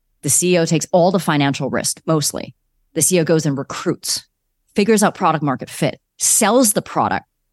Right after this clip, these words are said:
goes to the events, markets the product, and then hires the team to continuously do all those things and delegate. The C T O maybe hires the development team and builds the product. Do you see the difference? One is the product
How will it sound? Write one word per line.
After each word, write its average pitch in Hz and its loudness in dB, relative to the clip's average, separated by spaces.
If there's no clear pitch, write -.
goes 208 4
to 233 2
the 190 4
events, 135 -2
markets 185 2
the 147 -2
product, - -4
and 190 4
then 180 6
hires 190 0
the 151 -2
team 147 0
to 185 0
continuously 175 2
do 156 0
all 147 0
those 139 -4
things 143 -4
and 117 -6
delegate. 123 -2
The 156 0
C 175 2
T 165 0
O 202 2
maybe 156 2
hires 143 0
the 143 -2
development 147 0
team 147 -2
and 139 0
builds 131 0
the 120 -6
product. - -6
Do 165 0
you - 0
see 165 2
the 156 2
difference? 175 0
One 156 2
is 170 2
the 123 -12
product 151 -2